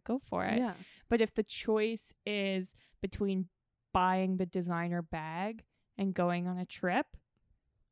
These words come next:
Speaker 1: I vote the trip every time.
Speaker 2: Yeah. See, my vote is buy the bag to take on the trip. <laughs>
Speaker 1: <laughs>
Speaker 2: That's how
Speaker 1: Yeah.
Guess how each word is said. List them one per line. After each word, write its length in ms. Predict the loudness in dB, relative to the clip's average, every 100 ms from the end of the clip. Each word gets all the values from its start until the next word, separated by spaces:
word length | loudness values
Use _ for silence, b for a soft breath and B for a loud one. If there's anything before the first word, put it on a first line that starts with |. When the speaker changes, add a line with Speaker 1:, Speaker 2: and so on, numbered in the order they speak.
| _ 0
Speaker 1:
I 160 | 2
vote 260 | 6 4 4
the 80 | -2
trip 320 | -4 -4 -4
every 260 | -4 -6 -6
time. 380 | -6 -8 -6 -6
Speaker 2:
Yeah. 140 | -8 -12 _ -12
See, 300 | -4 -2 -2
my 260 | 0 -2 -2
vote 300 | -2 -2 -2
is 140 | -4
buy 280 | -4 -4 -2
the 120 | -4
bag 400 | -6 -6 -6 -6
to 100 | -8
take 320 | -8 -4 -4 -6
on 160 | -14
the 100 | -16
trip. 180 | -2 8
<laughs> 160 | 8 10
Speaker 1:
<laughs> 40 |
Speaker 2:
That's 420 | 10 12 12 12
how 140 | 12
Speaker 1:
Yeah. 40 | 12